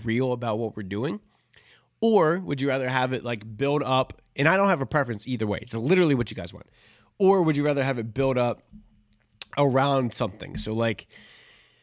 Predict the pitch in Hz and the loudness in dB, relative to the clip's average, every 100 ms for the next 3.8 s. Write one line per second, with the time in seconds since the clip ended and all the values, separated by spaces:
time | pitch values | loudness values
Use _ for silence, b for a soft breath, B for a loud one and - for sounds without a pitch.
0 | b b b _ - - - - - - | b b b _ -10 -10 -10 -16 -20 -20
1 | _ - 190 170 170 170 165 160 139 131 | _ 2 2 6 6 6 6 4 0 -10
2 | _ _ - 151 147 147 143 151 139 131 | _ _ -10 -2 0 0 2 2 2 0
3 | 131 127 127 117 113 117 107 - | 2 2 0 0 0 0 -2 -8